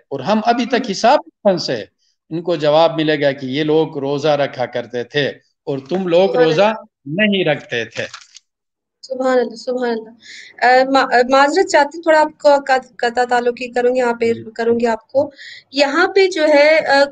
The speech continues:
Speaker 2: कई सवालात आ रहे हैं। सबसे
Speaker 1: जी।
Speaker 2: रिक्वेस्ट ये है कि इंशाअल्लाह मौलाना कासिम आपके तमाम सवालों के जवाब जो कि इस प्रोग्राम के मुतालिक होंगे वो भी जरूर देंगे और हमारे जितने भी यहाँ पे भाई हैं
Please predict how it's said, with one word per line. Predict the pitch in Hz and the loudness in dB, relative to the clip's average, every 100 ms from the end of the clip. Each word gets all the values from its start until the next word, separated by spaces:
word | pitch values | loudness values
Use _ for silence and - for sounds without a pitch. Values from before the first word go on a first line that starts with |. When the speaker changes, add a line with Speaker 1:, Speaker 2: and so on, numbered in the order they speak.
| - - | -6 -6
Speaker 2:
कई | 294 330 | 0 0
सवालात | 339 285 247 269 302 294 | 2 2 2 0 0 0
आ | 240 | -2
रहे | 226 | 0
हैं। | 240 277 - _ _ _ - | -2 -4 -14 _ _ _ -4
सबसे | 320 - 403 | -2 2 2
Speaker 1:
जी। | |
Speaker 2:
रिक्वेस्ट | 359 302 294 294 | 2 2 2 0
ये | 294 277 | -2 0
है | 285 | 0
कि | 294 302 | -2 -4
इंशाअल्लाह | 285 - 262 254 254 277 | -4 0 0 0 0 -2
मौलाना | 370 359 247 247 247 | -2 -2 -2 0 -4
कासिम | 240 240 233 320 - | -2 -4 -2 -6 -4
आपके | 254 240 254 | -4 -4 -8
तमाम | 254 240 240 254 | -6 -4 -2 -2
सवालों | 254 233 220 226 | -2 -4 -2 -2
के | 233 | -2
जवाब | 214 214 220 294 - | -2 -2 -2 -6 -4
जो | 302 | -2
कि | 311 349 | 0 -2
इस | 339 | -2
प्रोग्राम | 277 269 247 240 | -2 2 2 2
के | 247 | -2
मुतालिक | 240 233 226 220 220 | -4 -2 -2 -2 -2
होंगे | 240 277 | 0 0
वो | 240 233 | 0 0
भी | 233 277 | 0 0
जरूर | 285 294 277 | 0 0 -2
देंगे | 269 247 311 370 - - - - | -2 -2 -4 -10 -18 -20 -8 -2
और | 359 | 0
हमारे | 349 320 320 339 | 0 0 2 0
जितने | 330 302 320 330 | -4 -6 -4 -2
भी | 330 | 0
यहाँ | 311 285 | 0 0
पे | 294 | -2
भाई | 285 240 233 | -4 -2 -2
हैं | 233 269 | 0 0